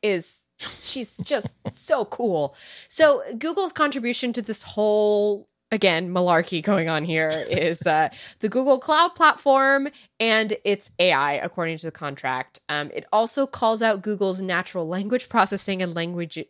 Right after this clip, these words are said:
Speaker 1: and language translation features. Wow. I just want you guys to reframe this in your minds for a second. The same language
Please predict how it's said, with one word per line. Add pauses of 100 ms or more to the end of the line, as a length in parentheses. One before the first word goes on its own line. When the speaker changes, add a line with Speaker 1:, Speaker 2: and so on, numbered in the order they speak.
(120)
Speaker 1:
and
language
translation
features. (840)
Wow. (760)
I
just
want
you
guys
to (360)
reframe
this
in
your
minds
for
a
second. (880)
The
same (280)
language